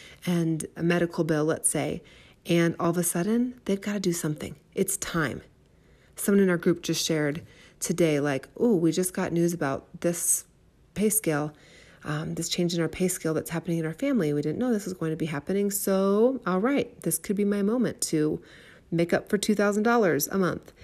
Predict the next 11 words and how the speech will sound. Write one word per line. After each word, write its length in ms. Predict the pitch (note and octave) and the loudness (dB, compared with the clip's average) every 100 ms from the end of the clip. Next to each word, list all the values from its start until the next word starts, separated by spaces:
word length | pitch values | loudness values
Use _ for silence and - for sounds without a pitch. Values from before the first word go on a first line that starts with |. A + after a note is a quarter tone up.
| - - - - | -20 -20 -12 0
And 360 | F3+ F3+ F3+ - | 2 4 2 0
so 160 | - | 0
that 140 | F#3 F3 | 2 0
could 80 | - | 4
be 80 | |
a 40 | G3+ | 4
moment 280 | F#3 F#3+ - | 4 2 0
like 180 | E3+ | -4
that, 180 | F#3 - | -4 -4
like, 180 | C#3+ - _ _ - | -4 -6 _ _ 0
okay, 420 | D#4+ - F3 | 0 2 -2